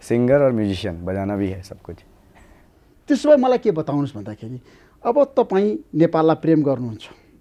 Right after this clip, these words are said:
Speaker 2: तपाईँ नेपाली युवतीसँग विवाह गर्न चाहनुहुन्छ?
Speaker 1: अ, सर, मैंने शादी के लिए तो सोचा ही नहीं है और मैं तो, अ,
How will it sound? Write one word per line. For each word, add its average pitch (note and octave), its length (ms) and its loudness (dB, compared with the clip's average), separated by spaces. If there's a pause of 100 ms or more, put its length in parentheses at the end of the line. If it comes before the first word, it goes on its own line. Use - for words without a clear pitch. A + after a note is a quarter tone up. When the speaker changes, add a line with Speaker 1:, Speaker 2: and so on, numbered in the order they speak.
(680)
Speaker 2:
तपाईँ C4+ 400 0
नेपाली A#3 480 2
युवतीसँग G#3+ 480 -2
विवाह F#3 320 0
गर्न F#3+ 160 -6
चाहनुहुन्छ? A3+ 480 -8 (800)
Speaker 1:
अ, G2 320 -2 (720)
सर, A#2 180 -2
मैंने A#2 220 2
शादी G#2 320 2
के A2 60 2
लिए A2+ 100 2
तो A2 80 -4
सोचा G2+ 240 0
ही G2 100 2
नहीं F#2+ 220 0
है A2+ 80 -8 (720)
और F2+ 480 -4 (680)
मैं F#2 220 -4
तो, G2+ 160 0
अ, - 80 -8